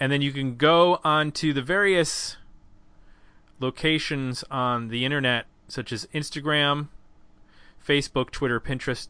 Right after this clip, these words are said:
You can find out all the info, uh, and look at the posts for, uh, various products that they have.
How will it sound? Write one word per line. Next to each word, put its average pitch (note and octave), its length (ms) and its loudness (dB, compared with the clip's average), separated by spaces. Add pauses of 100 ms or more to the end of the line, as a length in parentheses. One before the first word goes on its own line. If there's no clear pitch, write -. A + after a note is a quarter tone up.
You A#2 80 -14
can A2+ 140 -10
find B2 300 -4
out A2+ 140 2
all D#3+ 200 6
the C#3+ 160 0
info, B2 520 0 (580)
uh, G#2+ 440 0 (120)
and A2+ 220 -6
look A#2 180 -6
at - 180 -8
the G#2 460 -4 (300)
posts - 560 -4 (220)
for, A2 600 -2
uh, G#2 280 2
various A#2 400 0
products C#3+ 520 2
that D3 120 -6
they B2+ 140 -2
have. A#2+ 440 0